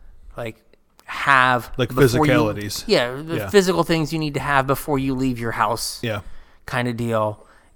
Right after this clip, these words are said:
Speaker 1: And, like, where to get those things
Speaker 2: Mm-hmm.
Speaker 1: and all that stuff so that you can go in and, like, be ready to
Speaker 2: Play your F and M
Speaker 1: play
Speaker 2: or
Speaker 1: your
Speaker 2: whatever.
Speaker 1: F and M, your first F and M, and,
Speaker 2: Yep.
Speaker 1: like, like, know what you're doing.
Speaker 2: Yep.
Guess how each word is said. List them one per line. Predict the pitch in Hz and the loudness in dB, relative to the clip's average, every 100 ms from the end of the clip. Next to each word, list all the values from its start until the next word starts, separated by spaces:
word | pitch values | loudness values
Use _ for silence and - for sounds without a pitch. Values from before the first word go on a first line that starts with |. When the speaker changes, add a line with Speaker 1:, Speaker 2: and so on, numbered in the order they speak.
| - | -6
Speaker 1:
And, | 123 117 | -4 -2
like, | 135 - | -2 -4
where | 127 127 | -2 0
to | 151 | 0
get | 190 - | -2 -2
those | 139 131 - | 0 0 -2
things | 120 113 113 151 202 | -4 -2 0 0 0
Speaker 2:
Mm-hmm. | - _ 127 | -6 _ -6
Speaker 1:
and | 117 117 | -4 -2
all | 123 123 | 4 4
that | 123 123 | 4 0
stuff | - 127 - | -2 -2 -2
so | - 117 113 - - - - | -4 -2 -2 -6 -20 -20 -18
that | - | -16
you | 135 127 | -6 -6
can | 123 135 120 | -4 -6 -2
go | 123 123 123 | 0 2 0
in | 120 | -2
and, | 117 117 | -4 -4
like, | 113 117 117 113 | -6 -6 -12 -6
be | 123 123 | -4 -4
ready | 117 120 117 113 | -2 -4 -4 -6
to | 110 - 120 113 110 110 104 _ | -8 -8 -4 -4 -4 -6 -8 _
Speaker 2:
Play | 127 117 | -4 -2
your | 113 | -2
F | 107 - | -4 -6
and | 107 | -6
M | 101 | 0
Speaker 1:
play | 143 | 2
Speaker 2:
or | |
Speaker 1:
your | 127 123 | 2 2
Speaker 2:
whatever. | 120 107 | 0 0
Speaker 1:
F | |
and | 120 | -2
M, | 117 113 113 - - - _ | -2 -4 -8 -14 -20 -20 _
your | - 131 | -4 0
first | 139 131 131 | 0 0 -2
F | 113 | -4
and | 127 | -4
M, | 113 110 113 | -4 -4 -8
and, | 127 117 | -6 -4
Speaker 2:
Yep. | 120 | -2
Speaker 1:
like, | 113 - - | -4 -8 -10
like, | 113 - - - - - | -10 -12 -20 -20 -20 -6
know | 170 165 | 2 6
what | 151 127 | 6 4
you're | 127 | -2
doing. | 120 113 127 - | -6 -8 -14 -4
Speaker 2:
Yep. | 180 196 | -2 -2